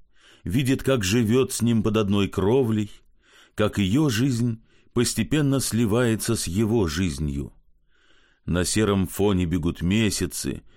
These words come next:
годы, и Нелли отчётливо во всех подробностях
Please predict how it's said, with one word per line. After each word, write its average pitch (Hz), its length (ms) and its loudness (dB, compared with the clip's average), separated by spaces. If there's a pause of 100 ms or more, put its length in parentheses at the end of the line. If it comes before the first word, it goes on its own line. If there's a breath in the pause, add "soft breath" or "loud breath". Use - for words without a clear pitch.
годы, 95 640 0 (600)
и 110 160 0
Нелли 123 360 2
отчётливо 104 840 0
во 98 120 0
всех - 360 -2
подробностях 90 1080 -2